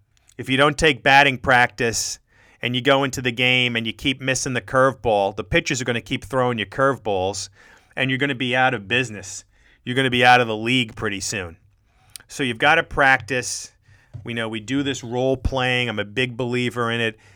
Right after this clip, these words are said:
It helps tremendously. It helps the team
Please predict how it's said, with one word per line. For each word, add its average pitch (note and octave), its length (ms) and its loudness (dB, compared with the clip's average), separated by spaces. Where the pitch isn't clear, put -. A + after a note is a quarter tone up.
It G#2+ 140 -2
helps - 460 0
tremendously. A2 1160 -6
It A2+ 140 -4
helps B2+ 300 0
the A#2 120 -10
team C3+ 640 -8